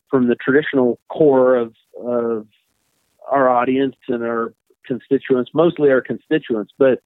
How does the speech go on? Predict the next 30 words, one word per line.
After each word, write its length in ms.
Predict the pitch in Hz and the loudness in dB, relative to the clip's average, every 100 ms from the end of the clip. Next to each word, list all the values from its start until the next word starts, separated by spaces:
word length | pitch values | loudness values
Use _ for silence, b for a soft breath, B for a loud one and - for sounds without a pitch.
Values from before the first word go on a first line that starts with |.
| b b _ _ _ - | b b _ _ _ 0
but 120 | 139 | 0
what 260 | 151 185 185 | 2 0 2
those 200 | 175 143 - | -2 -2 -4
things 320 | 160 139 120 107 | -4 -4 -8 -6
do 500 | 139 185 147 131 120 - | 0 2 2 0 -2 0
is 360 | 131 127 123 113 - | 2 4 2 -2 -4
open 300 | 147 147 143 | -4 0 0
up 140 | 151 - | 0 -2
the 100 | 135 - | -12 -10
sport 400 | - 127 123 117 _ _ _ _ _ _ | -4 0 0 -2 _ _ _ _ _ _
to, 560 | 151 143 135 131 127 120 _ _ - | 0 2 2 0 -2 -4 _ _ -8
um, 480 | 131 123 120 117 110 - | -2 -2 0 -2 -6 0
better 240 | 147 156 139 | 2 2 2
fan 280 | 147 143 143 | 2 2 2
engagement, 760 | 135 139 139 135 - 135 131 - _ | 0 0 0 0 -2 -2 -2 -4 _
which 240 | 127 123 - | -4 -2 -2
leads 260 | 135 135 123 | 0 0 0
to 80 | 123 | 0
audience 380 | 123 131 131 123 - | 2 2 2 -2 -2
growth, 380 | 135 127 123 - _ | 2 2 2 -2 _
which 160 | 202 - - | -4 -2 -4
leads 300 | 127 123 120 - - | 0 -2 -4 -20 -2
to 400 | 131 120 117 110 - | 0 2 0 -6 -8
success. 400 | 120 - 107 - - _ _ _ _ _ _ | -10 -4 -2 -2 -8 _ _ _ _ _ _
And 580 | 139 131 131 131 127 127 _ | 0 2 4 2 0 -2 _
so 180 | 156 139 | 0 2
most 380 | 135 127 160 185 | 0 2 2 2
of 60 | 170 | 0
those 200 | 160 143 - | 0 -2 -2
formats 460 | 147 147 139 120 | 0 0 0 -2